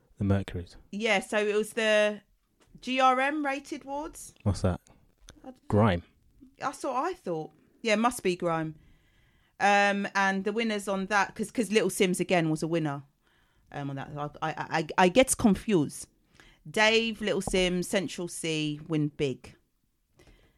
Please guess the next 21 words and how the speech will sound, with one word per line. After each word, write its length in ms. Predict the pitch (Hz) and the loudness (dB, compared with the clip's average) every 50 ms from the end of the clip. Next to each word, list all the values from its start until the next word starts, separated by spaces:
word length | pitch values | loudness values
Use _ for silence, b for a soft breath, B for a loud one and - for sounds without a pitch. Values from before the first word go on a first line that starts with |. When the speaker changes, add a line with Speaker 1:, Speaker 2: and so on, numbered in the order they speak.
| b b b - | b b b -16
Speaker 2:
at 200 | - - - - | -14 -14 -10 -8
the 320 | 147 143 143 139 139 139 143 | -6 -4 -4 -4 -6 -8 -10
G 220 | - 156 156 160 | -10 -8 -6 -4
R 200 | 160 156 147 143 | -4 -4 -4 -4
M 300 | 139 139 135 135 139 135 - _ | -6 -6 -6 -6 -8 -8 -10 _
Rated 720 | - 139 135 135 139 135 - - - - 131 127 131 - - _ - | -10 -8 -8 -8 -10 -12 -14 -16 -14 -12 -12 -12 -12 -16 -16 _ -12
Awards 520 | 156 135 139 135 135 135 139 135 139 - | -12 -10 -10 -8 -6 -6 -8 -8 -10 -14
twenty 440 | - - - 247 294 294 - 349 330 | -12 -8 -6 -6 -6 -6 -6 -10 -12
twenty-two. 840 | - - - 180 180 170 - - - _ - - 151 135 131 135 | -10 -8 -8 -6 -6 -8 -10 -14 -18 _ -12 -10 -8 -8 -8 -6
That 340 | - 151 - - _ - - - _ | -6 -8 -10 -10 _ -20 -20 -18 _
was 640 | 147 139 139 139 139 139 135 - - - - - - _ _ _ _ _ - | -10 -10 -8 -8 -8 -10 -12 -14 -18 -20 -20 -20 -20 _ _ _ _ _ -16
last 920 | 147 143 135 139 135 139 135 135 135 135 - - - - - _ - - _ _ _ | -14 -12 -10 -10 -10 -8 -8 -10 -12 -14 -18 -20 -20 -20 -20 _ -20 -20 _ _ _
night. 800 | - 139 139 139 139 139 139 - - _ _ _ - - - - _ _ _ _ _ _ _ - - | -10 -8 -8 -8 -8 -10 -12 -14 -18 _ _ _ -20 -20 -20 -20 _ _ _ _ _ _ _ -10 -4
Speaker 1:
So, 200 | - 104 107 107 | 0 0 2 2
Speaker 2:
meaning 220 | - 135 139 139 139 | 0 -2 -4 -4 -4
Monday, 460 | 151 180 247 226 - 156 147 147 139 - _ _ | -2 0 0 -2 -2 -6 -10 -12 -14 -18 _ _
the 60 | - | -20
twenty-fourth. 480 | - - 160 156 156 - - 269 330 240 | -14 -10 -10 -10 -8 -10 -12 -12 -10 -4
Speaker 1:
shout 200 | - 135 120 113 | -2 -2 -2 0
out 60 | 104 - | -2 -6
to 140 | - 92 | -8 -8